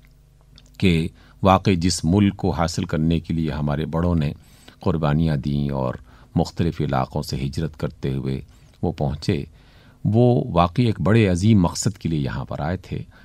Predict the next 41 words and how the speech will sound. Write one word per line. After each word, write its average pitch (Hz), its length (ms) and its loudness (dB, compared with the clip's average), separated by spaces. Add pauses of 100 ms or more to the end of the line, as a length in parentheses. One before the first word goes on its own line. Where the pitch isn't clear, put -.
(180)
कि - 60 0
जिसमें 87 380 -2
मुख्तलिफ 85 520 0
लोग 80 380 -4 (340)
एक 110 260 4
अल्लाह 82 300 2
को - 160 -6
मानने 71 380 0
वाले, 65 340 -4
एक 71 240 -6
अल्लाह 67 260 -4
के - 120 -10
रसूल 73 320 -6
को - 140 -8
मानने 64 360 -4
वाले 60 380 -8 (520)
और 73 160 0
ला 71 160 0
इलाहा 76 280 0
इल्लल्लाह 71 500 -4
की - 300 -6 (380)
बुनियाद 87 520 4
पर 78 160 -2 (380)
मोहब्बत 104 440 2
से 85 240 -2
रहने 76 340 0
वाले 76 260 0
लोग 69 340 -2
यहाँ 64 180 -6
पर 67 140 -8
मौजूद 73 440 -4
हैं। - 160 -6 (460)
ये 107 160 2
क्या 87 260 0
ही 76 160 0
अच्छा - 260 -6
वतन 60 360 -6
है। - 180 -16 (560)
ये 110 120 6
एक - 180 -2 (160)
एहसास 95 540 0